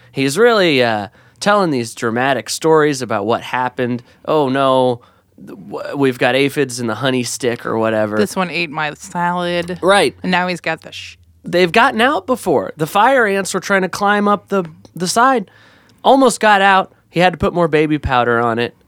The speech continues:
Speaker 2: Baby powder. This is fascinating.
Speaker 1: I
Speaker 2: I could listen
Speaker 1: Yeah,
Speaker 2: for hours.
Speaker 1: right.
Speaker 2: Conservatively, sixteen hours.
Speaker 1: Guess what?
Speaker 2: Hmm.
Speaker 1: There is, I'm sure, sixteen hours on just this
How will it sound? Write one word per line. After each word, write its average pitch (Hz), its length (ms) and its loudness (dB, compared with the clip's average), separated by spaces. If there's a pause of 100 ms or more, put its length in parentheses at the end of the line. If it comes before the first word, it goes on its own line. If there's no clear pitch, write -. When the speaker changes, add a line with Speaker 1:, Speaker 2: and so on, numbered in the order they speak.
(140)
Speaker 2:
Baby - 360 -10
powder. - 280 -20 (120)
This 247 180 -2
is 175 140 -10
fascinating. 151 680 -10
Speaker 1:
I 160 180 2 (240)
Speaker 2:
I 214 120 4
could 170 160 -10
listen 170 100 0
Speaker 1:
Yeah, 254 160 4
Speaker 2:
for 151 180 -2
hours. 156 340 0
Speaker 1:
right. 311 320 2 (100)
Speaker 2:
Conservatively, 185 1080 0
sixteen 180 580 -4
hours. 143 420 -2
Speaker 1:
Guess 202 300 2
what? 151 400 0 (340)
Speaker 2:
Hmm. 190 120 -4
Speaker 1:
There 190 240 4
is, 170 360 0
I'm 151 280 2
sure, 135 340 -4
sixteen 123 540 -8
hours 120 400 -2
on 123 220 -2
just 147 340 -2
this 131 340 -6